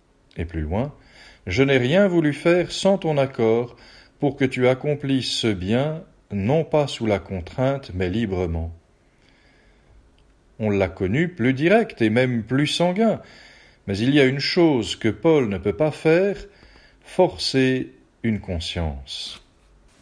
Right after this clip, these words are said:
Vous voyez, là, on a une question très intéressante. C'est que, on a dit, on ne peut pas former, forcer une conscience, mais, euh, quand la question est très grave, question de l'esclavage, par exemple,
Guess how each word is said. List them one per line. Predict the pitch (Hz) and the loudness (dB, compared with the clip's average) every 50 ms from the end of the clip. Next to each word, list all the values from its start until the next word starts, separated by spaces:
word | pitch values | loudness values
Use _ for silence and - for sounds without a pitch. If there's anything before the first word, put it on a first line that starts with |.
| _ _ _ _ - | _ _ _ _ -4
Vous | 127 | 2
voyez, | 135 175 196 208 208 202 | 4 4 6 6 4 6
là, | 180 190 196 | 8 6 6
on | 180 160 | 6 4
a | 139 | 0
une | 131 131 | -2 -2
question | 131 - 170 165 - - 240 226 202 | 0 0 0 0 0 0 0 0 0
très | 220 - 208 196 180 180 | 0 2 2 4 4 2
intéressante. | 175 170 - 160 147 147 135 - - 135 127 110 104 - | 0 0 0 0 0 0 -2 -2 -2 0 0 0 -2 -6
C'est | - - 165 165 | -4 -2 -2 -2
que, | 165 - 165 156 139 - - - - - - - - | 0 0 2 2 2 0 -2 -8 -18 -20 -20 -8 -4
on | 123 135 | 0 2
a | 160 165 | 2 2
dit, | 151 170 180 180 170 160 139 | 0 -2 -2 -2 0 0 0
on | 117 120 127 127 | 0 0 -2 -4
ne | 123 | -4
peut | 117 139 135 131 | 0 0 0 0
pas | 135 147 143 135 | 2 2 2 2
former, | 135 - - 127 117 120 120 123 123 123 120 117 113 110 107 101 101 | 2 0 -2 -2 -2 -2 -2 -2 0 0 0 0 0 -2 -2 -6 -10
forcer | 95 - 127 123 - - - 139 127 | -2 0 0 0 0 -2 0 0 0
une | 113 104 | 0 -2
conscience, | 95 - 117 113 110 - - 196 214 233 233 196 - - 202 - - - - - - - - - - _ _ _ | -6 -4 -6 -4 -4 -2 -2 0 2 2 0 -2 -4 -8 -10 -10 -14 -18 -20 -20 -20 -20 -20 -20 -20 _ _ _
mais, | 147 156 165 170 170 165 156 131 - 117 - - | -2 2 4 4 4 4 2 0 -4 -8 -8 -6
euh, | 127 123 117 107 95 90 - 127 139 151 160 180 - _ _ _ _ _ _ _ _ _ | -4 -4 -4 -6 -8 -10 -12 -14 -16 -16 -20 -20 -20 _ _ _ _ _ _ _ _ _
quand | - 202 214 | 2 4 6
la | 214 190 165 | 6 6 4
question | - - 220 - - - - 139 127 120 | 2 0 -2 -2 -2 -4 -2 0 0 0
est | 113 | 0
très | 110 - - 120 107 | -2 -2 -2 -2 -2
grave, | 101 110 107 104 101 92 87 82 76 76 - - - _ _ _ - - | 0 2 2 2 2 0 -2 -6 -8 -12 -14 -18 -20 _ _ _ -10 -2
question | - 143 135 - - 165 147 | -2 -2 -2 -2 -4 -4 -2
de | 120 120 | 0 2
l'esclavage, | 117 131 131 - - 139 131 123 117 123 117 110 104 - - | 0 0 0 0 0 2 2 2 4 2 2 2 2 -2 -6
par | - 104 101 | -4 -4 -2
exemple, | 104 101 90 82 95 95 92 87 82 85 | -2 -4 -4 -6 -8 -8 -8 -10 -12 -16